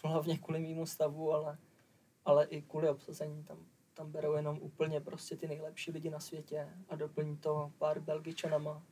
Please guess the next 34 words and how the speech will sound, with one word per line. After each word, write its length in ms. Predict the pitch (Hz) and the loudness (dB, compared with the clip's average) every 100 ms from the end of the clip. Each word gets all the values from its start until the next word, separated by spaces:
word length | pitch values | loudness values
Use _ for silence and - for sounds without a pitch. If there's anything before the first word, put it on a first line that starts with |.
| _ _ - _ - - - | _ _ -20 _ -20 -20 -2
který 200 | 180 165 | 4 4
se 140 | 156 | 4
taky 260 | 156 147 165 | 2 2 4
řadí 240 | 170 151 | 4 4
jako 240 | 147 143 139 | -2 -2 -4
k 80 | 151 | -2
nejlepším 420 | 147 147 - 156 | 0 -2 -4 -12
na 80 | 147 | -10
světě, 400 | 147 143 - - | -6 -8 -8 -16
no. 80 | - - _ _ _ _ _ _ _ _ _ _ _ _ _ _ _ _ _ - | -16 -20 _ _ _ _ _ _ _ _ _ _ _ _ _ _ _ _ _ -2
Takže 360 | 147 151 151 143 - | 0 0 -4 -6 -10
v 120 | - | 2
tom 220 | 185 185 | 6 8
Gentu 340 | 165 160 175 170 | 8 6 4 4
na 100 | 156 | 6
té 140 | 165 | 4
dráze 320 | 160 151 160 | 6 4 4
se 140 | - 165 | -4 -4
mi 100 | 156 | -2
to 120 | 160 | -2
moc 280 | 147 147 165 | -2 -4 -8
líbilo, 520 | 160 160 170 185 208 - - | -4 0 2 0 -2 -8 -12
když 160 | 151 | -10
jsem 160 | - 156 | -8 -4
tam 160 | 156 151 | -2 -2
jezdil 360 | 151 160 156 - - _ - | -4 -6 -8 -10 -20 _ -18
jakoby 440 | 156 - 160 151 | -16 -10 -2 -2
třiadvacítky, 920 | 151 - 147 151 151 123 - - 160 180 | -2 -2 -2 -2 -6 -8 -10 -8 -8 -10
což 240 | - - | -16 -12
je 60 | 156 | -10
taky 300 | 143 151 170 - | -10 -12 -12 -10
pár 180 | 160 | -8
let 160 | 165 170 | -8 -10
zpátky. 680 | - 160 165 - 175 175 | -6 -6 -8 -10 -8 -8